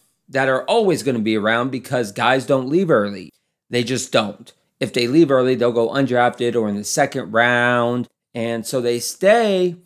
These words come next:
And then schools that have people stay, you know, until their junior or senior year, beat these, you know, Power Five, I guess. I don't know if it's Power Five in basketball, but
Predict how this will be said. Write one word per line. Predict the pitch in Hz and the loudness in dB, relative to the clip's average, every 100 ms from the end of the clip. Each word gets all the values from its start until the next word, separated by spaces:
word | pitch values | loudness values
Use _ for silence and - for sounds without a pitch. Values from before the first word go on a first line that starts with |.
| _ _ _ _ _ | _ _ _ _ _
And | 135 139 127 | 0 2 2
then | 147 147 143 139 139 _ _ | 2 4 2 0 -6 _ _
schools | - - 165 165 160 - - _ _ _ _ | -12 2 4 4 2 -4 -12 _ _ _ _
that | 117 123 139 139 143 - - - _ _ | -4 4 6 6 4 -2 -14 -18 _ _
have | - 143 143 143 | -4 0 2 0
people | - 151 147 127 | -2 -4 -4 -8
stay, | - 147 147 147 147 147 - _ _ - | -2 4 6 6 4 2 -6 _ _ -2
you | 135 | 4
know, | 139 120 123 | 6 6 4
until | 131 - 147 139 | 2 0 2 4
their | 131 123 | 4 2
junior | 104 135 147 147 147 147 147 | 0 -2 0 2 4 6 4
or | - 123 117 | 2 2 0
senior | - 156 156 143 | 0 0 2 2
year, | 120 117 190 226 208 180 170 170 - _ _ _ _ - | -2 -4 -2 2 4 4 4 0 -8 _ _ _ _ -4
beat | 156 156 | -2 0
these, | 160 156 156 139 - - _ _ _ - | 0 0 0 -4 -8 -12 _ _ _ -6
you | 139 | -2
know, | 135 | 0
Power | 123 - 151 156 151 147 143 | -2 0 2 4 4 4 2
Five, | 143 143 190 220 214 | 0 -2 0 0 -2
I | 165 127 | -2 0
guess. | 131 131 131 | 2 0 0
I | |
don't | 135 135 139 | -2 0 0
know | |
if | 131 135 | -4 -8
it's | 113 | -14
Power | - 135 120 | -4 -2 0
Five | 127 117 | 0 0
in | 120 | 0
basketball, | 135 139 123 113 113 | 0 0 -2 -2 0
but | 120 117 | -2 -8